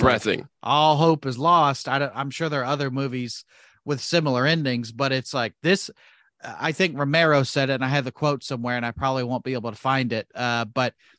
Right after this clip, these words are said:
Speaker 2: he's like, "This movie starts bleak and just gets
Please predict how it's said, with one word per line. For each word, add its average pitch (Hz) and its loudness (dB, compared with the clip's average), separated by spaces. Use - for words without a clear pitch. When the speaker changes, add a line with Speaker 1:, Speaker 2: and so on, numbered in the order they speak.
Speaker 2:
he's 151 0
like, 143 2
"This 196 0
movie 165 2
starts 156 -2
bleak 147 -4
and 123 -6
just 120 -6
gets 135 -6